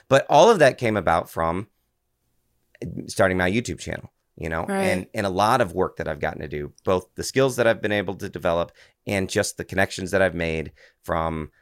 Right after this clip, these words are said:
Speaker 1: people whose movies I've made fun of, uh, to just, um, just friends that I've made, people who think similar to me. Um, having that sort of kind of out there like-mindedness, um, has really been, uh,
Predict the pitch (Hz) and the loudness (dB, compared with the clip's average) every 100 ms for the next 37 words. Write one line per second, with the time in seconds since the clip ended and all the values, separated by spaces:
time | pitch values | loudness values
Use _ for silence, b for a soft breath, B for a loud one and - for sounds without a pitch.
0 | _ - 90 90 87 90 87 82 87 95 | _ -8 -4 -2 -2 -2 -4 -2 0 0
1 | 92 92 85 92 90 92 90 85 85 - | 0 0 2 0 -2 -2 0 0 -4 -16
2 | _ _ _ - 87 78 78 - - 78 | _ _ _ -4 -2 0 -2 -6 -12 -6
3 | 95 87 - - - - 87 80 78 76 | -4 -4 -6 -12 -14 -6 -2 -2 -4 -8
4 | 76 _ _ _ _ _ _ - _ - | -12 _ _ _ _ _ _ -20 _ -12
5 | 95 - 104 98 98 92 90 87 85 - | -10 2 2 2 0 2 2 2 0 -6
6 | 95 92 90 87 - 95 95 - _ _ | -10 -8 -6 -8 -6 -4 -4 -8 _ _
7 | _ - 98 90 87 85 85 85 82 b | _ -4 0 2 2 2 -2 -4 -6 b
8 | b b - 85 85 80 - 113 117 107 | b b -6 0 0 -2 -2 -2 0 -2
9 | - - 107 92 - _ _ _ 95 95 | -4 -8 -4 -4 -6 _ _ _ -4 -4
10 | - 95 90 - 90 87 80 78 85 - | -2 -2 -2 -2 0 0 -2 -2 -4 -2
11 | 80 82 85 92 98 - - b b b | -4 -4 -4 -6 -8 -10 -18 b b b
12 | _ 85 78 76 73 73 _ _ _ _ | _ -4 -2 -4 -8 -14 _ _ _ _
13 | 110 95 117 156 160 160 160 156 156 _ | -8 -2 -2 -2 -2 -4 -4 -8 -12 _
14 | 120 127 131 131 | -2 0 0 -2